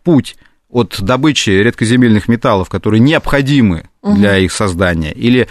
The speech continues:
Speaker 1: посмотреть, опять же, те же электромобили, потому что когда вы смотрите электромобиль, вам говорят: «Это машина с нулевым выбросом». А что у нее в двигателе, что у нее в аккумуляторе? Вы считали? Нет, не
Speaker 2: А мазут
Speaker 1: считали.
Speaker 2: для производства
Speaker 1: А потом как вы
Speaker 2: электричества
Speaker 1: будете
Speaker 2: тоже?
Speaker 1: утилизацию осуществлять? Утилизацию солнечных батарей, электромобилей? Вы это считали?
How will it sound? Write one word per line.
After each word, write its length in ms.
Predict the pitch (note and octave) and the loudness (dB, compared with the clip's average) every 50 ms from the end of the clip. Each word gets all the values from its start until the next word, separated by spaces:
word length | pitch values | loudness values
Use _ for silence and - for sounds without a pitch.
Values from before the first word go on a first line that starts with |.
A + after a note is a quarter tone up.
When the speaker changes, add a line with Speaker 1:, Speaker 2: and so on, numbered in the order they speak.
| - - _ _ | -8 -18 _ _
Speaker 1:
посмотреть, 420 | - - - C3 B2 - D#3+ C#3 | -8 -6 -4 -4 -2 -2 -2 -2
опять 240 | B2+ A2+ C3 A#2+ G#2+ | -2 0 -2 -2 -2
же, 60 | - | -2
те 100 | - B2+ | -2 -2
же 80 | A2 A2+ | 0 0
электромобили, 540 | A#2 A2 - - A#2+ A#2 C3 C#3 B2+ A2+ F2 | -2 -2 -2 0 0 0 0 2 0 0 0
потому 140 | D#2 G2+ F#2+ | -2 -4 -6
что 80 | - - | -4 -2
когда 140 | B2 C3+ C3+ | -2 -2 -2
вы 80 | A#2+ | -2
смотрите 360 | - - A3 A3+ A3 D3+ A#2+ B2+ | -2 -2 -2 -2 0 -2 -2 -2
электромобиль, 480 | A2 - A#2 A#2 B2 B2 A2+ G2+ F2+ | -4 -2 0 0 0 0 0 0 -2
вам 160 | E2 F#2 G2+ F#2+ | 0 -2 -2 0
говорят: 220 | F#2+ F2 E2 D2 _ _ _ _ _ _ _ | 0 -2 -2 -4 _ _ _ _ _ _ _
«Это 180 | F4 F4 - D#4+ | -4 -2 0 2
машина 320 | D#4 D4+ D4+ E4 D4+ B3+ | 0 0 0 0 -2 -2
с 80 | A3+ - | 0 0
нулевым 320 | B3 B3 A#3+ A#3 A#3+ A3+ | 2 2 4 4 2 2
выбросом». 460 | A3 F#3+ C#3+ A#2+ A2 - - F2 D#2+ - _ _ _ _ _ | 2 0 0 -2 -4 -4 -6 -10 -12 -12 _ _ _ _ _
А 140 | - - - | -8 -6 -6
что 220 | - - - B3+ B3 | -4 -2 0 2 2
у 80 | G3 | 4
нее 200 | E3 C#3+ C3 A#2+ | 4 2 2 2
в 60 | G#2+ | 0
двигателе, 400 | G2+ G2 A2 A2+ A2 A#2+ - B2+ | -2 -2 0 0 0 0 -2 -4
что 160 | A2+ - - G#3+ | -4 -2 -2 0
у 40 | |
нее 120 | G#3 F3+ D3 | 0 0 0
в 60 | C#3 | 0
аккумуляторе? 560 | - - C3 A#2+ A#2 A2+ A2+ A#2 - B2 A#2+ | 0 0 0 2 2 2 2 0 0 -2 -2
Вы 100 | C3 E3 | -2 -2
считали? 460 | - - A#3 - D#4 D#4+ D#4 C#4+ F3+ | -2 -4 -2 -2 0 0 0 0 0
Нет, 240 | D3+ A#3 D#4 D#4 - | 0 -2 -2 -2 0
не 40 | G#3+ | 0
Speaker 2:
А 20 | A3+ | 2
мазут 260 | A3+ A#3+ A#3 A#3 D#3 | 2 2 2 2 2
Speaker 1:
считали. 160 | C#3+ G#3 - | 2 2 2
Speaker 2:
для 100 | G3+ G3+ | 0 0
производства 540 | - G#3 A3 G#3+ F#3+ F#3+ G3+ E3 F#3+ - C4+ | 0 0 0 0 0 0 0 0 0 0 0
Speaker 1:
А 20 | |
потом 200 | G3 G#3 D4+ D4 | 0 2 2 2
как 60 | C4 - | 2 0
вы 0 | |
Speaker 2:
электричества 260 | G3 - C#4 C4 A3+ | 0 -2 -2 -2 0
Speaker 1:
будете 220 | C4 B3+ - B3 | 0 0 0 0
Speaker 2:
тоже? 160 | G3 F#3+ F#3 | 0 0 0
Speaker 1:
утилизацию 640 | A3 A3 F#3+ D#3+ D#3+ D3+ C#3+ C#3 - - C#3+ C#3 - - - - - | 0 2 2 2 2 0 0 -2 -2 -2 -2 -2 -2 -6 -10 -10 -8
осуществлять? 580 | B2+ - - D3 - E3+ D#3 - D3 A#2+ A2 | -6 -4 -4 -4 -4 -4 -4 -2 -2 -2 -2
Утилизацию 460 | C#3 A#2+ - F#3 G3 A#3 A#3+ - A3+ F3 | -2 -2 0 0 2 0 0 0 -2 -2
солнечных 480 | - E3 D3 C3 B2+ B2 - - B2+ | 0 0 0 2 0 0 -2 -2 -4
батарей, 320 | A#2+ C3+ - C#3 C#3+ C#3+ D#3 | -4 -2 -2 0 0 2 0
электромобилей? 560 | G3 G3 - F#3 F3 F3 E3+ D3 C#3 C3 C3+ | 0 -2 -2 -2 0 0 2 4 4 4 4
Вы 140 | D3+ A3 A#3+ | 4 2 2
это 120 | - C4 | 0 -2
считали? 720 | - - - C#4 - - E4 E4 E4 D#4+ C4 D3 G#2+ | -2 0 -2 -2 -2 0 0 2 2 2 2 0 -2